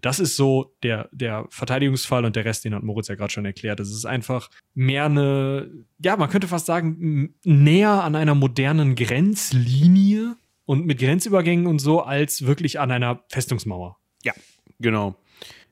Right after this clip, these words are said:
Speaker 2: Ist übrigens seit neunzehnhundertsiebenundachtzig unesco Weltkulturerbe. Da hat man sich dann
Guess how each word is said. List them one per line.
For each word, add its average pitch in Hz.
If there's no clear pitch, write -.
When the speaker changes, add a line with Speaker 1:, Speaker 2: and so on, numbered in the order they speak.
Speaker 2:
Ist -
übrigens 160
seit 123
neunzehnhundertsiebenundachtzig 131
unesco 120
Weltkulturerbe. 104
Da 92
hat -
man 95
sich 98
dann 87